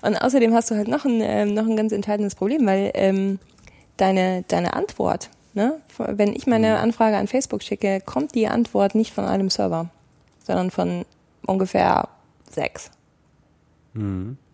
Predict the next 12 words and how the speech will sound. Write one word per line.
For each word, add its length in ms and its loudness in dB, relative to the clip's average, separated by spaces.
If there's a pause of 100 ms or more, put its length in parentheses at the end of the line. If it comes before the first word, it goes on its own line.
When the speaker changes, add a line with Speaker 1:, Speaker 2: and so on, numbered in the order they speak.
(400)
Speaker 1:
Ja, 200 -2
und 260 -4
dann 180 2
auch 140 0
noch 240 -2
mal 440 2
mit 380 0
ungefähr 720 0 (160)
acht 500 -2 (280)
T-C-P-Streams 1040 -4
je 160 -2
Server. 460 -6